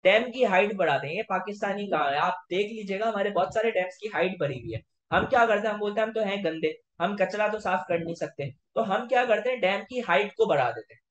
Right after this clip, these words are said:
कि चलो कचरा है ना, कचरे की भी जगह बना देते हैं, हम dam की height को और increase कर देते हैं। ये आप पाकिस्तानी dams के साथ बहुत ज्यादा हुआ है, तो आप ये चेक कर सकते हैं। Then एक चीज है dredging, removal of silt। सर, फिर ऊपर silt trap और ड्रेजिंग में क्या फर्क है?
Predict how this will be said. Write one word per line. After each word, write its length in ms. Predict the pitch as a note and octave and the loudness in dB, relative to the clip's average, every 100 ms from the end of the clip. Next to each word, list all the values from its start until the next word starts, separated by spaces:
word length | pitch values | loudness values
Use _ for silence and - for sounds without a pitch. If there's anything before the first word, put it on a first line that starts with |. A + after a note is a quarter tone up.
| _ _ - | _ _ -8
कि 60 | E3+ | -2
चलो 260 | G3+ A3+ | 0 0
कचरा 340 | A3+ F#3+ A3 G#3+ | 2 0 0 -2
है 80 | A3 | -2
ना, 200 | A#3+ F#3 | -2 -4
कचरे 200 | G3 G3+ | -4 -6
की 140 | G#3+ | -6
भी 100 | - | -4
जगह 240 | F#3+ F#3+ | 0 2
बना 240 | F#3+ F3 D#3 | 2 0 0
देते 240 | D#3+ D#3+ | -2 -4
हैं, 120 | B3 - _ - | -8 -10 _ -8
हम 160 | G3+ G3 | -4 2
dam 180 | F3 F3 | 2 2
की 80 | A#3 | -2
height 240 | G3 F3 A3 | 2 2 4
को 80 | |
और 180 | G#3 G#3 | 4 4
increase 380 | F3+ E3 E3+ E3+ | 0 -8 -8 -4
कर 180 | C#3 B2 | -4 -4
देते 200 | A2+ - | -6 -6
हैं। 60 | D3+ | 0
ये 80 | |
आप 160 | F#3 F#3+ | 0 0
पाकिस्तानी 520 | F3 F3+ F#3+ G#3 G#3 | -2 -2 -6 -6 -4
dams 280 | G3 F#3 F#3+ | -2 -2 -4
के 80 | G#3 | -10
साथ 240 | G3 F#3+ | -8 -8
बहुत 280 | E3+ E3+ G3+ | -2 0 0
ज्यादा 200 | F#3+ F#3+ | 0 0
हुआ 260 | F#3+ F3+ F#3 | 2 2 0
है, 60 | |
तो 340 | - _ - D3+ | -4 _ -6 -4
आप 100 | D3+ | -4
ये 60 | F#3 | -2
चेक 180 | E3 D#3+ | -2 -2
कर 100 | C3 | -4
सकते 300 | B2 C#3 _ | -4 -10 _
हैं। 80 | - _ _ _ _ F#3+ | -20 _ _ _ _ 4
Then 160 | A#3+ | 6
एक 180 | B3 B3 | 6 2
चीज 180 | A3+ A#3 | -4 -2
है 80 | B3+ | -2
dredging, 400 | E3+ D#3+ D#3+ D#3 | 2 0 0 -8
removal 540 | C#3+ E3+ F#3+ G3+ G3+ | -8 -6 -2 2 2
of 60 | F#3+ | 0
silt। 300 | - B2 - | -4 -8 -4
सर, 260 | G#3+ B3+ - _ _ _ _ - | -2 -2 -4 _ _ _ _ -2
फिर 340 | G#3 A#3 - _ - | 0 0 -4 _ -6
ऊपर 340 | F3+ F3 G#3 A3+ | -6 -2 -2 0
silt 300 | A3+ A3+ - | -2 -4 0
trap 260 | G#3 G#3+ | 0 2
और 120 | A#3 | -2
ड्रेजिंग 520 | A#3 - E3 E3 G3+ G3+ | -4 -2 0 0 -2 -8
में 120 | G3 | -4
क्या 120 | D#3 | -4
फर्क 260 | D#3 B2+ | -2 -6
है? 60 | - | -8